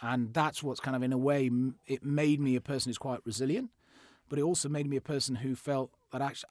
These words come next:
I'd lost something in the change coming here. I'd lost some part of me had gone because of this clash of, to, effectively, of cultures. There was a clash of cultures, enormous clash. You know, and people say, "Well, you know, today jihadis, they have this clash of identity," mate.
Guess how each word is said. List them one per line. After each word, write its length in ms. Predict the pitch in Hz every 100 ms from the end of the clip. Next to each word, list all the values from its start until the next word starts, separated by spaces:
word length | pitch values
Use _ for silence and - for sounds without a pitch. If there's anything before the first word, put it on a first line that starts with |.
| -
I'd 160 | 131
lost 240 | 123 135 -
something 320 | 120 110 117
in 140 | 110
the 80 | 104
change 480 | - 127 123 107 -
coming 260 | 131 120
here. 200 | 101 101 92
I'd 80 | 110
lost 380 | 139 139 -
some 380 | - 139 139 123 -
part 380 | - 147 131
of 120 | 127 107
me 360 | 135 151 143
had 280 | 110 110 -
gone 520 | 139 131 113 92 87 - - _ _ _ -
because 380 | 107 143 147 127
of 120 | 131
this 140 | 123 -
clash 320 | 131 117 -
of, 160 | 127 - _ _
to, 80 | -
effectively, 540 | 151 - 214 - 104 95
of 100 | -
cultures. 480 | 123 - - - - _ _ _
There 80 | 123
was 80 | 123
a 20 |
clash 240 | - 156
of 80 | -
cultures, 400 | - 98 - - - -
enormous 560 | 143 156 175 160 117
clash. 380 | - 117 - - - - - - - - - -
You 80 |
know, 100 | 160 139
and 80 |
people 200 | 160 202
say, 200 | 196 190
"Well, 260 | 180 180 180
you 100 | 180
know, 120 | 160
today 340 | 143 156 165 160
jihadis, 540 | 151 151 165 165 143
they 100 | 147
have 220 | 147 160
this 140 | 143 -
clash 300 | - 147 151
of 80 |
identity," 560 | 139 139 160 165 - 139
mate. 300 | 131 147 120